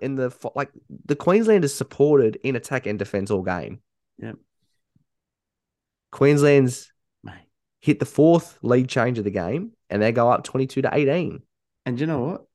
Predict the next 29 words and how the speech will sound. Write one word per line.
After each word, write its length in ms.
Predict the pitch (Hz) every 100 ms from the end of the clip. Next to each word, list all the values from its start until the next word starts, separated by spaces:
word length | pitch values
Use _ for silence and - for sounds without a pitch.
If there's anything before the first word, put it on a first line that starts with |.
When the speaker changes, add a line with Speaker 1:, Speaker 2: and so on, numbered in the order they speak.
| _
Speaker 2:
At 180 | 117 107
that 260 | 135 - -
point, 340 | 120 123 139 - _ _ _ _ _ 110
N-, 140 | - _ _
New 220 | 117 127 139
South 340 | 143 120 120
Wales 460 | 110 110 107 117 120
don't 260 | 107 107
even 260 | 101 95 92
look 240 | 95 92
like 140 | 92 -
they 100 | 90
wanna 240 | 87 87
win. 260 | 87 82 80 _ _ _ _ _ _ _ _ _ _ _ _ _
Speaker 1:
But 120 | 190
they 140 | 208
should 460 | 185 - - 247 277
have. 500 | 247 151 - 135 - - _ _ _ _ _ _ _ _
It, 180 | - - -
everything 760 | 208 247 214 247 220 - 214 208
went 200 | 196 170
right 300 | 143 151 -
for 200 | - 156
'em. 100 | 117
They 120 | 101 104
scored 500 | - - 151 208 220
to 60 |
go 260 | 214 214 143
up 320 | 98 101